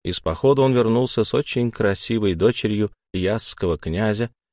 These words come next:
Ясы или Аланы, предки нынешних осетин, на которой в скором времени женился. Свадьба сына Ярополка в этом году была не единственным браком в великокняжеской семье. Женив Ярополка на ясской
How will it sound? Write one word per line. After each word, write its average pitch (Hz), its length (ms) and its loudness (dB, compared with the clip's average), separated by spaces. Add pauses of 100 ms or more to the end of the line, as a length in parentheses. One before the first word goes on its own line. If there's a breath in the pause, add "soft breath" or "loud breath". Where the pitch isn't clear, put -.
(160)
Ясы 92 420 -4
или 90 400 -2
Аланы, 113 640 0
предки 113 400 0
нынешних 101 560 -2
осетин, 104 540 0 (760)
на 110 140 0
которой 180 400 2
в 170 100 -8
скором 143 560 2
времени 127 460 2
женился. 87 800 -4 (500)
Свадьба 110 400 0
сына 110 280 2
Ярополка 104 680 2
в 78 40 0
этом 98 240 2
году 90 280 2
была 110 320 4
не 110 220 2
единственным 127 680 0
браком 107 580 -2 (220)
в 101 60 -4
великокняжеской 87 920 -4
семье. 73 420 -8 (1120)
Женив 78 400 -2
Ярополка 120 600 2
на 107 100 2
ясской 104 640 0